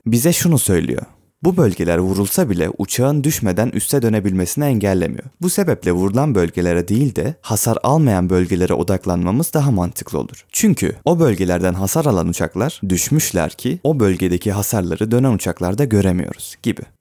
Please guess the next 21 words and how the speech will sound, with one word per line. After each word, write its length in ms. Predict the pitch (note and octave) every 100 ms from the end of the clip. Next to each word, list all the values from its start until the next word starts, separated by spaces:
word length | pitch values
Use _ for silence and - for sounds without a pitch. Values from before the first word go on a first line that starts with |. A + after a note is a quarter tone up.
| _
Yani 300 | G2+ F2+ E2+
araştırma 560 | G2+ G2 - G#2+ G2 F#2+
grubu 320 | F2 F2+ A#2+
haklıydı. 520 | G2+ - F2+ E2+ - - _ _
Hasar 380 | - A2 - G2
almamış 440 | - B2 A2+ F#2 G2
olan 260 | F2+ F2
bölgelerin 500 | F#2 F#2 F#2+ F#2 G2
zırhlandırılması 1000 | F#2 F#2 F#2 F2 F2+ E2+ E2+ E2+ - D3 -
ordunun 540 | G2 F#2+ F#2 G#2+ A#2+
lehine 260 | F2+ G2 F2
olacaktı. 560 | E2+ - - - D#2 - _ _ _ _ _ _ _ _ _ _ _
Bir 180 | C#3+ D#3+
örnek 340 | A2+ A2 B2
daha 260 | G2 G#2 F2+
vereyim. 280 | - - - _ _ -
İnsanlar 600 | G#2 G2+ B2 A#2+ D#3 E3
neden 280 | D#3+ E3 D3+
koronavirüsü 600 | G#2 F#2+ F#2+ F#2 F#2 -
kapmaktan 560 | G#2 - F#2 - D#3 C#3+
korkmuyorlar? 580 | B2 F#2+ E2+ - -